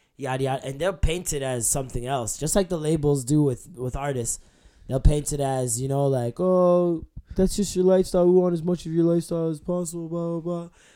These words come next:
But really, they're just saying, "We want guns, drugs, and hoes." You know what I mean? So it's like,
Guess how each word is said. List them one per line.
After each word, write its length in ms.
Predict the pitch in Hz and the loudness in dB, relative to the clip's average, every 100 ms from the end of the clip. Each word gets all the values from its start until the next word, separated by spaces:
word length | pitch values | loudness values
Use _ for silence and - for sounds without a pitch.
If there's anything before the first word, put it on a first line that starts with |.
| - | -10
But 80 | 151 | -2
really, 200 | 185 214 | 0 2
they're 100 | 175 | 2
just 180 | 170 160 | 2 0
saying, 260 | 170 156 151 | 0 -2 2
"We 60 | |
want 280 | 156 160 127 | 4 4 2
guns, 280 | 151 147 120 | -2 -2 -2
drugs, 600 | 143 135 123 117 - - _ _ _ _ _ - | -2 -2 -4 -4 -4 -8 _ _ _ _ _ -16
and 160 | 123 | -12
hoes." 560 | 120 147 117 95 - - _ | -4 -4 -4 -6 -10 -10 _
You 140 | 113 | -14
know 60 | 127 | -12
what 80 | 120 | -10
I 40 | |
mean? 320 | 113 147 160 156 _ _ _ _ _ _ | -10 -12 -12 _ _ _ _ _ _ _
So 200 | - 143 | -10 -8
it's 140 | - | -6
like, 340 | 147 131 - | -6 -8 -12